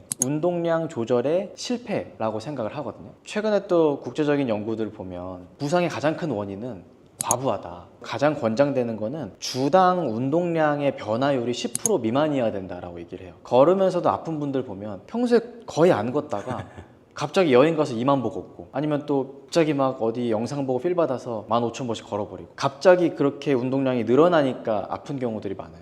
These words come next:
Speaker 1: 그래서 가장 중요한 거는 주당 운동량의 변화율이 십 퍼센트 미만이어야 된다.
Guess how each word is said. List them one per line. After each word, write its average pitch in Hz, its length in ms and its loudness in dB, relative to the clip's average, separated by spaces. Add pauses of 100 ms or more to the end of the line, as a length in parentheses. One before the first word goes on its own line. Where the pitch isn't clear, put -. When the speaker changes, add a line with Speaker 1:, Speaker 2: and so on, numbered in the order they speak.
Speaker 1:
그래서 107 220 -8
가장 139 340 0
중요한 104 400 -4
거는 107 380 -6 (160)
주당 139 480 0
운동량의 131 800 0
변화율이 107 460 -4
십 - 180 -14
퍼센트 151 340 -4
미만이어야 110 840 -2
된다. 90 360 -12